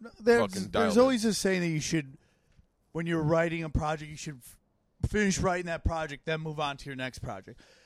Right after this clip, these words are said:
Speaker 1: But, you know, I do two podcasts. I'm now starting this, uh, video,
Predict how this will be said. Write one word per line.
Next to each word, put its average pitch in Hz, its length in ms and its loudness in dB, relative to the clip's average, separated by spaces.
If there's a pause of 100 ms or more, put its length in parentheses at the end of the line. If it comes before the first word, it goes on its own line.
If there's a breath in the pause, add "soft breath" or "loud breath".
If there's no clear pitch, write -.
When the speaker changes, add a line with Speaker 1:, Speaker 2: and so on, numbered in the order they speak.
(160 soft breath)
Speaker 1:
But, 226 100 4
you 240 80 -2
know, 240 120 2
I 226 180 2
do 254 140 0
two 233 280 2
podcasts. 170 720 0
I'm 165 160 -6
now 190 200 -2
starting 185 340 -4
this, 160 260 -6
uh, 143 300 -2
video, 160 680 2